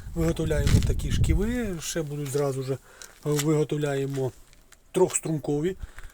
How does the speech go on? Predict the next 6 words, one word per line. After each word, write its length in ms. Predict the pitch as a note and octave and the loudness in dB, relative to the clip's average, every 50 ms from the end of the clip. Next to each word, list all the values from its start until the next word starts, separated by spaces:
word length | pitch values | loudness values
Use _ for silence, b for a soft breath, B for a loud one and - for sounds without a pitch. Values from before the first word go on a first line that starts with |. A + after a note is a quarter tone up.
| B B B - | B B B -6
е, 80 | D#3+ | -6
чи 180 | C#3+ - D#3+ C#3 - - | -4 -4 -6 -6 -6 -6
чотирьохструмкові 920 | - - - - F#3+ F3 D3+ - - - D3 D3 C3 - C#3+ C#3 C3+ C3+ B2 | -6 -2 4 6 6 6 6 4 0 -4 -4 -6 -2 0 0 0 0 -2 -6
шківи. 400 | - - - C#3 C3 B2+ B2+ A#2 | -6 -8 -8 -6 -4 -4 -4 0
Зараз 280 | A#2 D#3 D3+ C3 B2+ A#2+ | 0 0 0 0 -2 -2
це 260 | - - C#3 B2 A2 | -2 -2 -2 -4 -8